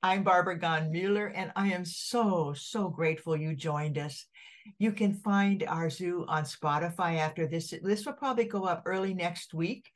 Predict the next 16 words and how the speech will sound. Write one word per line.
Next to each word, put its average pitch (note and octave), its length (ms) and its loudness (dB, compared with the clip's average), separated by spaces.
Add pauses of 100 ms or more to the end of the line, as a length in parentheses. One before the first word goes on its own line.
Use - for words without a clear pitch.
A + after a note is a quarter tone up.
(180)
so - 160 -4
you G3 220 0
can G3 180 0
be F3 200 0
there D#3 460 2
and E3 280 0
you E3 100 0
can - 180 -4
pay F3 200 0
attention E3 460 -2
to E3 100 0
what D#3 140 2
Arzu D3+ 460 0
has D3+ 320 0
offered F3+ 420 2
as E3+ 280 -2